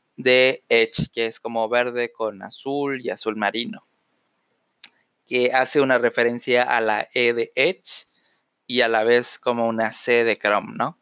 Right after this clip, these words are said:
De Chromium, más bien. Em, pues bueno, esas son mis experiencias con el navegador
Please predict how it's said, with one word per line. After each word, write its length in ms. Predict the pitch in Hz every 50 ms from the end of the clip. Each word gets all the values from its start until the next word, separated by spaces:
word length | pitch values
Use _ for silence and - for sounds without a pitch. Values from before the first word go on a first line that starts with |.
| _ _ _
De 160 | 120 113 -
Chromium, 420 | - 120 120 120 117 107 - 104
más 200 | 110 110 110 -
bien. 260 | - - - - 135 _ _ _ _ _ _ _ _ - - - _ _ - _ _ _ _ _ _ _ _ _ _ _ _ _ _ _ _
Em, 680 | - 151 151 143 139 139 135 135 135 139 139 135 131 127 123 - - - - - - - - - - - - - - - - _
pues 200 | 131 131 127 131
bueno, 480 | 147 175 180 185 190 196 214 220 214
esas 240 | 151 143 - 151 147
son 200 | - 147 143 143
mis 140 | 143 131 -
experiencias 680 | 127 120 - _ 123 120 131 135 139 135 139 131 -
con 120 | - 123 117
el 80 | 117
navegador 640 | 117 113 113 113 113 107 107 127 151 208 - - _